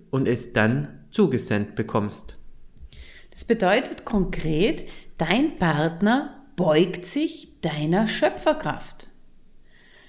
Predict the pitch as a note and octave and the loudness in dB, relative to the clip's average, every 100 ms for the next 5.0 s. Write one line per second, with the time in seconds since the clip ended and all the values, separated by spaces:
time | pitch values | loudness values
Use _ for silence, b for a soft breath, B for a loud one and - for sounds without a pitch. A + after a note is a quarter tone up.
0 | b - - F3 A3 - - A3+ - - | b -6 4 6 6 2 -4 -6 -6 0
1 | E3+ G#3+ D#4+ - - - F3+ E3 A3+ A3+ | 2 4 2 -2 -8 -6 -2 2 4 4
2 | F3 D#3 D#3+ E3 D#3 E3 E3+ E3+ E3+ D#3+ | 4 2 2 0 -2 2 4 4 2 0
3 | E3+ E3+ A3+ C4+ F#4 - - - G#3+ F3+ | 0 0 0 0 -2 -8 -12 2 4 6
4 | F3 D#3+ E3 - E3 E3 E3 E3+ A#3 | 4 4 0 -2 0 4 4 4 2